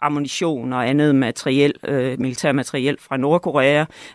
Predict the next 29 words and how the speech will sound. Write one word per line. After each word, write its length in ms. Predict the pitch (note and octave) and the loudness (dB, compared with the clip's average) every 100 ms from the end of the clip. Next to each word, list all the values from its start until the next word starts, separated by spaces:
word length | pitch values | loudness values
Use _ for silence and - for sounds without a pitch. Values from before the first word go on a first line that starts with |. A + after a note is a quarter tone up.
| - | 2
øh, 300 | D#3+ C#3 C3+ | 4 6 6
men 280 | D3 C#3 C#3+ | 6 4 2
kan 200 | - C3+ | 2 2
måske 340 | C3 - D3+ | 2 0 0
tilnærme 600 | - E3 D#3+ D3+ B2+ B2 | 0 0 2 2 2 -2
sig 260 | - B2 B2 | -2 -4 -2
Sydkorea, 800 | F#3 F3+ - C#3+ B2+ C#3+ C#3 A#2 | -2 -2 -2 0 2 2 2 0
eller, 220 | A2+ A2 | -4 -6
eller 140 | C#3+ C3 | -6 -2
hvad 120 | E3+ | 0
ved 100 | D#3+ | 0
jeg, 300 | B2+ C#3 D#3+ | 0 0 0
en 120 | D3+ | -2
anden 240 | E3 F#3+ | -2 -2
en, 220 | F3 D#3 D3 - _ | 0 -2 -4 -12 _
ved 160 | D#3 F3 | 2 4
at 140 | C#3+ | 4
ligesom 320 | D3+ D#3+ C3+ | 0 -4 -4
at 80 | B2+ | -4
lægge 180 | B2+ - | -4 -2
afstand 400 | D3 - D#3+ C3+ | -2 -2 -8 -8
til 140 | D3 | -4
Nordkorea 500 | B2+ C3+ D#3+ C3+ B2+ | -2 0 0 0 2
igen, 400 | C3+ B2 A#2+ C#3+ - | 0 0 0 0 -2
ja, 60 | |
så 160 | C3+ E3+ | -2 0
vil 160 | C#3 - | 0 -4
det 100 | B2+ | -6
ske. 260 | - B2 | -4 -6